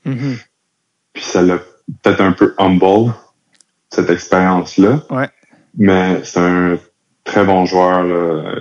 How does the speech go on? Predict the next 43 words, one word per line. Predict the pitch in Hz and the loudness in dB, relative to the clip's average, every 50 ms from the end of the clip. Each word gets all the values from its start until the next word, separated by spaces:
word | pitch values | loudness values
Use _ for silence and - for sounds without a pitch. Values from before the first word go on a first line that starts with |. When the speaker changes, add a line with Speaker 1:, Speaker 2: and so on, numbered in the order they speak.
| - - | -10 -10
Speaker 2:
Il | - _ | -12 _
protège | - - 92 92 90 87 - | -12 -6 -2 -2 -2 0 0
bien | 95 90 | -2 -2
sa | - 92 87 | -2 -2 -2
rondelle, | 87 87 87 85 92 90 92 92 92 92 92 92 90 90 85 | -2 -2 0 2 2 2 2 2 0 0 0 2 2 2 0
euh, | 82 80 82 - - - - _ _ _ _ _ _ - - - - - - | 0 -4 -4 -6 -8 -8 -10 _ _ _ _ _ _ -16 -14 -14 -14 -10 -4
puis | - 90 85 | -2 -2 0
durant | 90 92 87 87 87 | 0 0 0 0 0
les | 87 80 | -2 -2
playoffs, | - 92 90 90 | 0 -2 -2 -2
c'est | - 85 85 - | -2 -4 -2 0
plate | 90 90 87 | 0 -2 -2
parce | - - - | -4 -10 -2
qu'il | - 80 80 80 85 82 | 0 2 2 2 0 0
s'est | - - | 0 0
blessé. | 85 90 90 82 - - 113 127 156 156 - _ _ _ _ - | 2 2 0 0 0 2 0 0 0 -2 -10 _ _ _ _ -16
Speaker 1:
Ok. | 147 120 - 139 131 - - - - - | -16 -14 -12 -12 -14 -14 -14 -20 -12 -4
Speaker 2:
Mais, | - 175 170 80 - - | -2 -2 -2 -2 -4 -8
euh, | - - - - - - - - - - - - - - _ _ - | -8 -8 -8 -8 -8 -10 -10 -6 -6 -6 -6 -6 -14 -18 _ _ -4
non, | 90 90 87 90 | -2 0 0 0
il | 92 90 | -2 -2
faisait | - 87 85 85 82 | -2 0 -2 -2 -2
très | - - 90 87 | 0 0 0 0
bien | 90 90 | 2 0
à | 87 | 0
Laval, | 85 82 82 85 85 87 | 0 0 0 0 0 0
là. | 90 87 | 0 -2
Je, | 87 - 92 85 85 | -4 -2 0 -2 0
je | - - 92 | 0 0 -2
le | 87 | -2
trouvais, | - - - 90 90 | -2 -2 0 2 2
euh, | 87 87 85 85 82 82 | 2 2 2 0 -2 -2
très | - - - 92 | -4 -2 -2 -2
solide, | 78 - 85 85 90 90 87 85 - | 0 0 2 4 4 4 2 0 -2
euh, | 85 85 82 82 82 82 - - - - - - - | -4 -4 -4 -4 -6 -8 -10 -12 -14 -20 -20 -14 -6
défensivement, | - 92 - 92 90 - - 90 92 90 90 92 90 | -6 -4 -2 -2 -4 -2 -2 0 0 2 2 2 0
offensivement, | - - 87 87 - - 87 85 - 90 87 90 90 | -2 -4 -6 -6 -2 -2 -2 0 0 0 0 0 -2
très | - - 92 90 | -2 -2 0 2
bon | 90 90 90 | 2 2 0
avec | 87 87 87 | -2 -2 -2
la | 85 85 | -2 0
rondelle, | 82 82 82 82 85 82 82 82 82 | -2 -4 -2 -2 -2 0 0 -2 -2
là. | 85 82 80 78 82 | -4 -4 -6 -8 -10